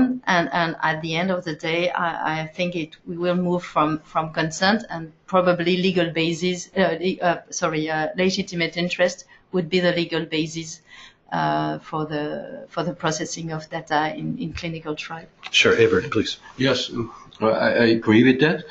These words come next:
Speaker 3: Uh, um, and then that is the legal basis in Article six for the pharmaceutical company. And what would then be the legal basis in Article nine? Nine two J, eh, uh, being, eh,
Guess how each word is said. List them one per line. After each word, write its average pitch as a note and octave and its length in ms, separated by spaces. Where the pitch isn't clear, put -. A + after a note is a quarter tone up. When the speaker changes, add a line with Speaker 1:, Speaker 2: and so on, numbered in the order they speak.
Speaker 3:
Uh, G#2+ 880
um, F#2+ 580
and G#2 380
then G2+ 420
that A2 180
is A#2 140
the A#2 100
legal G2+ 280
basis F#2+ 460
in F#2 160
Article F#2+ 300
six - 320
for B2 140
the A#2 60
pharmaceutical A#2+ 540
company. B2 400
And G#2 340
what A#2 260
would G#2+ 200
then F#2+ 220
be G#2+ 180
the G2+ 80
legal G#2 260
basis G2 420
in G2 120
Article F#2 380
nine? F2 400
Nine F#2+ 400
two G2+ 400
J, B2+ 500
eh, A2+ 80
uh, G2 720
being, F#2 440
eh, C#3+ 240